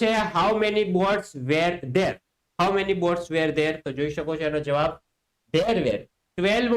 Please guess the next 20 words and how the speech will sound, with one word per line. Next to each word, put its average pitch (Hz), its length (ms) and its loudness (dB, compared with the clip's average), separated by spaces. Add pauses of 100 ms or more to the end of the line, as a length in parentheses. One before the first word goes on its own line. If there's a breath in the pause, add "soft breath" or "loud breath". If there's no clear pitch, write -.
(120)
boats, 147 260 0 (220)
એટલે 139 180 -4
કે 190 160 -4
ટોટલ 185 480 -4 (100)
બાર 170 200 2 (120)
હોડીઓ 123 380 0 (520)
હતી. 95 460 -6 (340)
આગળ 160 240 0
જોઈએ, 196 320 2 (680)
આગળ 180 240 0
આપણો 214 240 0
પ્રશ્ન 196 340 0
છે, 208 140 0
અને 202 200 0
જો 180 140 0
તમે 208 200 0
બનાસકાંઠા 202 600 0
શાળા 185 240 0
વિકાસ 190 380 -2
સંકુલના 196 800 -2